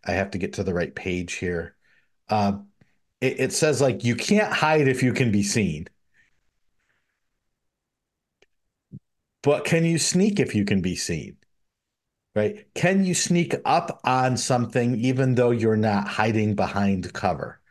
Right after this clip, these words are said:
Uh, and it, so it, it instantly then turns into a,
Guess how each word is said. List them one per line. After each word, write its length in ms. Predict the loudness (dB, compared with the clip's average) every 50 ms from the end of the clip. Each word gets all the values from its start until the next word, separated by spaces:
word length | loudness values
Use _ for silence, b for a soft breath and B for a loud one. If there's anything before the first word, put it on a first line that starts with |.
| b b b b b b b b b b _ _ _ -2
Uh, 280 | 0 0 2 0 -2 -4 -8 -14 _ _ _ _ _ _ _ _ _ _ _ _ _ _ -2
and 160 | 0 2 2
it, 320 | 2 0 0 -4 -12 -18 -20 _ -8
so 340 | -4 0 2 2 2 2 2
it, 200 | 0 0 -2 -2
it 300 | -2 -2 -4 -4 -6 -10 -8 -6 -2
instantly 580 | -2 -2 -2 -2 -2 -2 0 0 0 0 0 2
then 240 | 2 0 0 0 -4
turns 400 | -2 -2 -2 0 0 0 0 0
into 540 | 0 0 0 -2 -2 -2 -2 0 0 0 0
a, 360 | 0 0 0 -2 -2 -4 -8